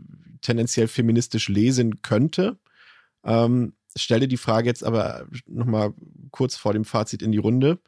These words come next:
ob wir jetzt, ob wir uns einigen können auf etwas oder ob wir bei einer Mischung bleiben oder ob ihr das nicht so seht oder darf ich das heute so sehen?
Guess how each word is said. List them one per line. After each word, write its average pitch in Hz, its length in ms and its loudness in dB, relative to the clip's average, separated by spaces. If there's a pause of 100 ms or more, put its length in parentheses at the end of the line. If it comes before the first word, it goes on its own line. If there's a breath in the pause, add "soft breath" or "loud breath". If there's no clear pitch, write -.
(360 soft breath)
ob 110 220 -4
wir 120 80 4
jetzt, 110 340 0 (360)
ob 117 160 -2
wir - 20 -2
uns 127 120 0
einigen 117 380 2
können 82 300 -2
auf - 160 -6
etwas - 560 -8
oder 95 300 0
ob 107 160 -6
wir 98 100 0
bei 92 140 2
einer 90 160 0
Mischung 127 360 -2
bleiben 107 380 0
oder 107 200 -4
ob - 160 -12
ihr - 100 -4
das - 180 -6
nicht 123 160 -4
so 101 120 -2
seht 98 320 -2
oder 92 320 -2 (460 loud breath)
darf 95 200 0
ich 110 80 -2
das - 200 -4
heute 95 200 0
so 92 120 0
sehen? 85 460 -4